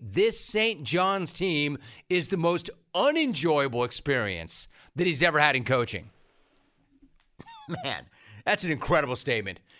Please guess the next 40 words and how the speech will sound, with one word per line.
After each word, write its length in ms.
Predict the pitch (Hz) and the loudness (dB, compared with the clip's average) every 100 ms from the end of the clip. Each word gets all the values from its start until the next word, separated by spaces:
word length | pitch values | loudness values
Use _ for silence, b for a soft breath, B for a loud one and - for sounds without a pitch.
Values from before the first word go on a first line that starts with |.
| b | b
You 160 | 165 214 | -2 2
all 180 | 240 220 | 2 2
know 220 | 170 170 | 2 4
I've 160 | 156 | 4
always 180 | 151 139 | 0 0
liked 220 | 135 139 | 0 -2
this 160 | 156 131 | -2 -2
dude, 360 | 139 143 135 - b b b | 0 -2 -4 -12 b b b
and 100 | 151 | 2
I 80 | 151 | 2
still 240 | 143 156 139 | 2 0 0
do, 300 | 131 92 - - b b - | 0 -2 -8 -20 b b -10
because 380 | 156 170 165 165 | -2 0 0 0
he's 160 | 160 | -2
a 80 | 151 | 0
legendary 480 | 160 160 143 147 131 | 0 0 0 0 2
coach. 480 | 135 110 - - - _ b b b | 0 0 -4 -12 -16 _ b b b
I've 140 | 131 165 | -2 2
always 260 | 220 165 | 2 0
enjoyed 280 | 165 165 156 | 0 0 2
talking 300 | 143 143 139 | 2 0 0
to 80 | 120 | 0
Rick. 400 | 123 131 131 - _ b b b _ | 0 0 -4 -16 _ b b b _
He 380 | 117 143 139 | -2 0 0
was 200 | 127 131 | 0 -2
in 60 | 147 | -2
the 80 | 113 | 0
horse 260 | 147 156 | 0 0
racing 340 | 151 147 151 131 | 0 0 -2 0
game. 420 | 135 139 139 135 b 165 | 0 0 -2 -6 b -6
I 20 | |
think 120 | 196 | 0
probably 200 | 156 131 | 0 0
still 240 | - 123 | -2 0
is. 320 | 127 139 - b b - | 0 -2 -6 b b -6
The 80 | 120 | -2
same 240 | 165 147 | 0 0
time 260 | 151 131 113 | 0 0 0
we 140 | 151 | 0
were, 400 | 139 147 147 | 2 2 0